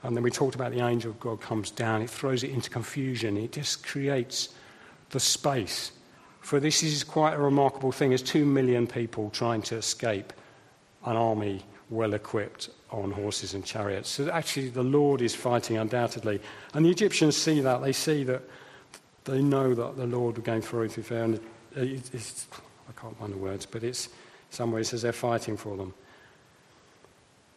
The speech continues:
And then Moses stretched out his hands over the sea, and all that night long he drove the sea back with a strong east wind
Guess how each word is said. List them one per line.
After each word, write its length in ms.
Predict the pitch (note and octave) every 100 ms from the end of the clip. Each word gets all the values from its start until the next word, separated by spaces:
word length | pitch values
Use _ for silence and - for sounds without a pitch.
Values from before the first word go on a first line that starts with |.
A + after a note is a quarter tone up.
| _ _ _ _ _ - - _
And 120 | - E3+
then 100 | F3
Moses 460 | F3 F3 D#3 D#3
stretched 560 | - - - A3+ A3 G3
out 100 | F#3
his 140 | E3+
hands 320 | E3 D#3 D3+
over 180 | D3+ C#3+
the 80 | D3
sea, 240 | - C#3+
and 80 | C3+
all 180 | G#3 A3+
that 180 | G#3+ G3+
night 180 | F#3+ E3+
long 260 | D#3 D#3
he 140 | C3+ D3+
drove 380 | - E3+ F3+ F#3
the 80 |
sea 260 | F#3+ - F3
back 340 | E3 C3+ A2
with 120 | C#3 B2
a 40 |
strong 520 | - - D#3 D3+ D3
east 260 | C#3 C3 -
wind 340 | A#2+ G#2 G2